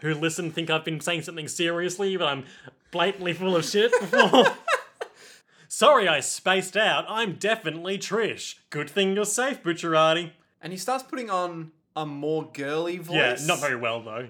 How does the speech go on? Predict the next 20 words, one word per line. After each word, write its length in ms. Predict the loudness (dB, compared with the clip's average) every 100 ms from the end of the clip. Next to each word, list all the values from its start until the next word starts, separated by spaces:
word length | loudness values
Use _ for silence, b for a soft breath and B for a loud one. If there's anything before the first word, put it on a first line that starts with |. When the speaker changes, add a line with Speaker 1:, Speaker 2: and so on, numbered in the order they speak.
| -10
Speaker 2:
I 120 | -12
think, 400 | -10 -10 -10 -8
and 120 | -8
it's 200 | -8 -10
just 160 | -10 -4
like, 240 | -4 -4
"Okay, 440 | -10 -6 -6 -6 -8
what?" 320 | -6 -6 -6 B B
Speaker 1:
Bruno's 380 | 4 4 4 2
like, 160 | 0 0 B
"Was 100 | -2
there 220 | 2 4
a 60 | 6
young 280 | 8 8 6
man 340 | 2 2 0
here?" 240 | 0 0 2
And 160 | 0
Trish 180 | -4 -6
is 60 | -4
like, 160 | -6